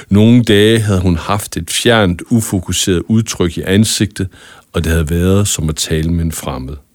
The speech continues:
Lærke prøvede at komme til sig selv og fornemmede, at der var en i lokalet sammen med hende. Hun vidste ikke, hvem det var. Hun lod sine øjne forblive lukkede.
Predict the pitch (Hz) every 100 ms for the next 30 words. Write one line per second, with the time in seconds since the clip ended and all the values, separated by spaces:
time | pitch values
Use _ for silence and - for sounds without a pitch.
0 | _ _ _ _ _ _ _ _ _ _
1 | _ _ - 87 95 101 104 - - -
2 | - 113 120 - 101 - 127 135 120 -
3 | 127 - - - - 95 - 110 113 139
4 | 123 101 87 - - _ - - 92 95
5 | 110 107 98 92 - 92 92 98 - 87
6 | 82 76 78 76 - _ _ _ _ -
7 | 90 78 101 - 95 95 95 85 87 80
8 | 80 - _ _ _ _ _ _ _ -
9 | 80 76 73 - 80 80 85 87 - -
10 | - 76 92 90 78 87 85 98 90